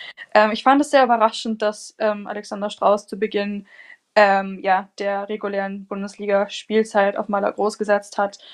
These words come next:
Speaker 2: Ich glaub, in der Preseason war es noch Janina Leitzig, die er im Tor hatte und dann plötzlich der Wechsel zu Marla Groß.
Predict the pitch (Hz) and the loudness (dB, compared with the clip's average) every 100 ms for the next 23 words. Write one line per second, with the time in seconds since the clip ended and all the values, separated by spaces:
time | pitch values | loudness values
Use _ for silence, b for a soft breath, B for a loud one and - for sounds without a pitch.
0 | B - - 220 226 226 226 214 208 - | B -20 4 4 6 2 4 4 4 0
1 | 233 226 233 226 214 202 202 - 220 220 | -12 -10 -8 -4 0 0 -2 -6 -4 -4
2 | 220 220 208 208 220 226 269 240 233 233 | -4 -4 -2 2 0 -2 -10 -8 -4 -4
3 | 226 214 226 226 226 226 226 220 214 214 | -6 -2 0 2 0 -4 -10 -6 -6 -6
4 | 220 - 208 208 214 208 - 226 220 208 | -10 -6 -6 -4 -8 -8 -10 -16 -8 -6
5 | 202 202 196 220 - | -6 -10 -6 -6 -8